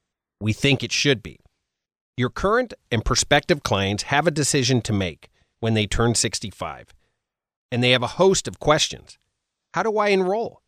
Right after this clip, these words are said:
What services are covered? Which supplements or advantage plans should I look at? And how much will they cost? There are no right or wrong answers,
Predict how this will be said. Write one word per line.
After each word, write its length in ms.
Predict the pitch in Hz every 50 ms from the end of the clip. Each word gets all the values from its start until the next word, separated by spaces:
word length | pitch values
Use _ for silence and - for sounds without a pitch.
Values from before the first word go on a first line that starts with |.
| _ _ _ _ _ _
What 160 | - 131 127
services 520 | - - 151 151 151 156 - 165 165 139 151
are 80 | 156
covered? 440 | - - 185 185 180 - 67 - _ _ _ _ _ _ _ _ _ _ -
Which 400 | 117 127 175 214 214 - - -
supplements 760 | - - - 160 151 - 117 104 95 95 95 104 - - - _
or 280 | - 151 170 180 175 - -
advantage 680 | 131 110 92 123 123 139 156 147 - 117 95 - -
plans 360 | - - 101 95 98 104 104 -
should 220 | - - 117 110
I 80 | 123 131
look 300 | 139 147 170 175 - 104
at? 180 | 78 71 73 - _ _ _ _ _ _ _ _ -
And 140 | 120 120 107
how 240 | - - - 208
much 420 | 185 147 160 170 127 - - - -
will 120 | 110 110
they 160 | 107 117 120
cost? 500 | 110 - 156 160 139 - - - - - - _ _ _ _ _ _ _ _ _ -
There 120 | 120 127
are 80 | 131 127
no 500 | 131 131 143 160 175 185 190 196 185 - _
right 460 | 95 98 120 139 131 117 107 107 - -
or 100 | - 117
wrong 400 | 104 104 113 113 113 113 113 117 - -
answers, 520 | 113 107 107 101 - - - - - -